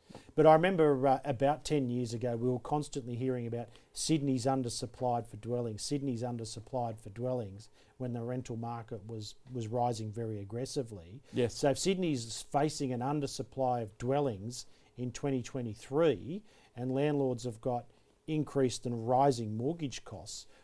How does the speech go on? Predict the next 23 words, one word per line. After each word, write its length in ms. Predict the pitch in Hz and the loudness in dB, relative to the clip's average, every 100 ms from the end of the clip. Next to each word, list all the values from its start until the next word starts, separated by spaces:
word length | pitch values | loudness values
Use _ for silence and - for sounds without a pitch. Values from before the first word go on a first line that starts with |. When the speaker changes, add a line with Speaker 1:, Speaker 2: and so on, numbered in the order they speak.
| _ | _
Speaker 1:
what's 260 | 117 156 - | -4 -4 0
going 180 | 160 131 | 0 0
to 80 | 101 | -2
stop 340 | - 147 - | -2 -2 -2
the 80 | 110 | -6
rental 380 | 117 147 - 147 | -4 -6 -6 -4
market 460 | 110 104 - 110 | -4 -8 -10 -14
from 360 | - 120 113 110 - | -8 -8 -6 -10 -10
continuing 720 | 123 113 - 147 151 117 110 | -10 -8 -2 -2 0 -2 -4
to, 340 | - 127 110 107 - _ _ - | -4 -4 -4 -6 -14 _ _ -8
to, 180 | 120 | -6
to 160 | 110 117 | -6 -8
gallivant 580 | 113 123 139 123 117 113 | -4 0 2 0 -4 -4
ahead? 340 | 107 151 123 - | 0 0 0 -6
Speaker 2:
We 220 | - 127 | 0 2
don't 300 | 113 135 143 | 6 8 8
believe 280 | 135 127 117 | 8 6 6
a 60 | 113 | 4
peak 360 | - 120 117 | -2 -4 -2
in 120 | 120 110 | -2 0
rents 320 | 107 107 - | 0 -2 -2
will 120 | 104 | -2
occur 480 | 95 - 117 104 | -2 0 2 2